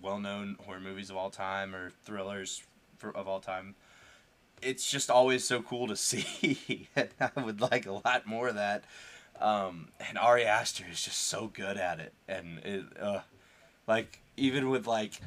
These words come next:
some of the framing of, like, the horror shots, I was like, "Oh man, this just looks cool." <laughs> Like, I can't, I'm not even scared right now. I'm just impressed.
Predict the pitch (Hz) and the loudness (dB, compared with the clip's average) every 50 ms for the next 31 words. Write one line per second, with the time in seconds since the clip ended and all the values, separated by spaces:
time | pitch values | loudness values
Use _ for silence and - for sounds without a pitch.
0 | - - - - - - - _ - - - _ - _ - - - 143 143 139 | -16 -16 -18 -20 -20 -20 -20 _ -20 -20 -20 _ -20 _ -8 2 2 2 4 4
1 | 131 127 - - 127 123 113 117 117 120 120 113 110 104 98 101 104 101 - - | 0 -2 -2 -2 -2 0 0 0 -2 -2 -2 -2 -2 -4 0 2 0 0 0 -4
2 | - 101 104 104 104 104 101 98 - - 101 90 85 87 - - 98 95 87 98 | -8 -6 -6 -4 -4 -4 -4 -4 -2 -2 -2 -2 -2 -4 -4 -4 -4 -4 -4 -8
3 | 95 - - 247 - 143 127 127 131 165 196 - - - 107 - - 95 - - | -8 -4 0 0 0 0 0 -4 -6 -4 -4 -4 -2 -2 -2 -2 -4 -8 -10 -10
4 | - - - 107 101 101 101 101 101 104 107 104 110 151 - - - - 139 - | -12 -8 -4 -2 -2 -2 -2 -2 -2 0 2 2 2 2 2 4 4 4 4 4
5 | - - 208 - 151 151 156 - - 202 165 147 131 110 104 104 - - - 110 | 2 2 2 6 4 2 4 8 8 8 8 8 2 -2 0 0 -2 0 0 0
6 | 104 110 110 104 110 101 98 104 101 104 104 113 - - 104 92 - - 101 92 | 0 0 0 0 -2 -2 0 0 0 0 -2 -4 -6 -8 -10 -10 -6 -4 -2 -2
7 | 98 101 - - - 196 226 | -2 -2 -2 -4 -4 -4 -4